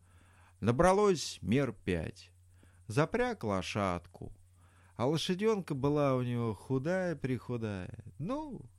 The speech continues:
да не тяжело вести, авось потянет. А богатый такой воз накрутил, что едва лошадь повезла,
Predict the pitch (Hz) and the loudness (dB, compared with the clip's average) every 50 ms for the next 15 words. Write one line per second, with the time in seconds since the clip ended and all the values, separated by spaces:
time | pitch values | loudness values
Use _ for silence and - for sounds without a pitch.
0 | - - - 95 98 147 165 202 208 - 214 196 185 202 208 202 196 170 139 123 | -20 -14 -12 0 0 2 2 2 0 2 0 2 4 4 4 6 6 6 6 4
1 | 120 110 101 - - - - 107 98 87 78 76 85 95 120 135 135 113 - - | 4 2 0 -4 -10 -10 -6 -4 -4 -4 -2 -2 -2 -2 0 0 -2 -4 -4 -6
2 | - 117 113 101 - - 104 98 90 82 80 - - - - - - - - - | -4 -4 -4 -4 -2 -2 -2 -2 -2 -4 -6 -10 -14 -16 -20 -20 -20 -20 -20 -20
3 | - - - - - - - - - - - - - - - - 107 107 135 147 | -20 -20 -20 -20 -20 -20 -20 -20 -20 -20 -20 -20 -20 -12 -2 0 2 4 4 4
4 | 147 170 180 160 - 131 120 113 - - 113 113 107 - 120 123 131 147 160 170 | 6 6 4 4 4 2 2 2 2 2 2 2 2 2 4 6 6 8 8 8
5 | 175 170 175 175 170 151 131 110 - - 120 117 113 - 120 123 123 110 - - | 6 6 6 6 6 6 4 4 0 -2 -2 -2 0 0 0 0 0 -2 0 0
6 | 110 104 95 95 90 - - - 110 113 120 117 117 131 139 135 127 127 127 123 | 0 0 0 -2 -4 -6 -4 -2 0 0 0 0 0 2 2 2 2 2 2 0
7 | 107 87 - - - - - 98 92 95 95 90 90 92 90 87 80 67 - | -2 -4 -6 -12 -16 -6 -4 -2 0 0 0 -2 -2 -4 -6 -6 -8 -8 -10